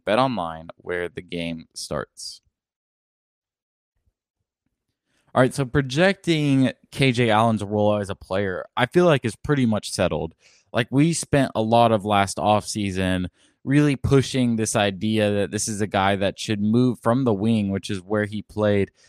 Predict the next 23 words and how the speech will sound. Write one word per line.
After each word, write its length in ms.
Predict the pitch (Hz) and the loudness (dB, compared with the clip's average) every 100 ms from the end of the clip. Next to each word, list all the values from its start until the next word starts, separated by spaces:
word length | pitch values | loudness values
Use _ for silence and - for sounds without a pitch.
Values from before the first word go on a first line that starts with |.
| _ _ | _ _
at 160 | - 113 | -2 -2
the 80 | 110 | -2
community 500 | - 107 107 104 98 | -2 -2 0 -2 -4
college 460 | - 101 95 95 | -4 -2 -2 -4
level, 540 | 90 85 98 92 92 92 | -6 -2 -2 0 -2 -2
to 160 | - | -6
being 400 | 95 113 110 107 | -6 -2 0 0
kind 200 | - 104 | -2 -4
of 100 | 110 | -2
like 160 | 107 - | -4 -4
a 40 | |
small 480 | 98 - 107 101 98 | -8 -8 -4 0 0
ball 320 | 92 95 95 | 0 0 0
five, 720 | 92 - 92 92 90 90 90 _ _ _ _ | -2 -4 0 2 0 -2 -6 _ _ _ _
um, 420 | 87 85 85 90 - _ _ _ _ _ _ _ _ _ - _ - | -4 -2 -4 -6 -10 _ _ _ _ _ _ _ _ _ -20 _ -8
essentially 360 | - 127 113 | -2 -2 -2
just 180 | 104 98 | -2 -2
like 100 | 107 | 0
a 60 | 92 | -2
boulder 520 | - 101 101 101 92 | 0 2 2 2 0
at 140 | 92 | 0
the 80 | - | -4
four. 640 | - - 101 98 92 92 | -14 -4 0 2 0 -2